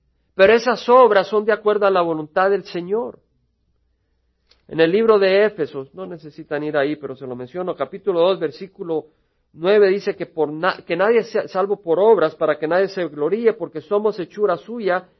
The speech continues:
creados en Cristo Jesús para hacer buenas obras, las cuales Dios preparó de antemano para que anduviéramos en ellas.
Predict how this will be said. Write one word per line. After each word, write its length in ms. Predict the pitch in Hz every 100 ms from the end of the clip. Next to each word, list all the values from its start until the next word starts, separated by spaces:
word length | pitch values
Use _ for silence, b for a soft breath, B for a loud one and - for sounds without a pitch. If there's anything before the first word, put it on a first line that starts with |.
| _
creados 480 | - 180 208 226 208
en 120 | 180
Cristo 420 | - 214 214 214
Jesús 280 | 180 175 220
para 180 | - 170
hacer 200 | 165 214
buenas 360 | 208 214 180 -
obras, 260 | 226 214
las 180 | 175 151
cuales 380 | - 160 160 139
Dios 320 | 160 226 247 247
preparó 500 | 190 - 151 170 214
de 100 | 214
antemano 560 | 196 175 175 202 202
para 220 | 196 180 175
que 80 |
anduviéramos 580 | 160 151 165 180 175 175
en 120 | 175 190
ellas. 500 | 240 247 147 -